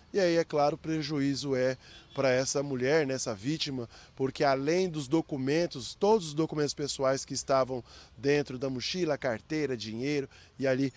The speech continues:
a compra que ela tinha feito. É bom ficar atento aí, você que transita nas ruas de Três Lagoas,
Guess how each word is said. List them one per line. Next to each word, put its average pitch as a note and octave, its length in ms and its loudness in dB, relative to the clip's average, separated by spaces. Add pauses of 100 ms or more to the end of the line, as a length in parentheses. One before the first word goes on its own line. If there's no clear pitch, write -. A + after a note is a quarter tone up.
(200)
a B2 120 -2
compra C#3 440 0
que C3 120 -8
ela B2+ 160 -2
tinha C3+ 320 -2
feito. F#2 400 -10 (440)
É C3+ 320 2
bom C#3+ 300 0
ficar D#3+ 340 0
atento D#3+ 600 0
aí, D#3 200 0 (300)
você C3 260 -2
que D#3 140 -6
transita D3 540 -2
nas C#3+ 200 0
ruas C#3+ 280 -2
de C#3+ 100 -8
Três C#3+ 240 -4
Lagoas, C#3+ 460 0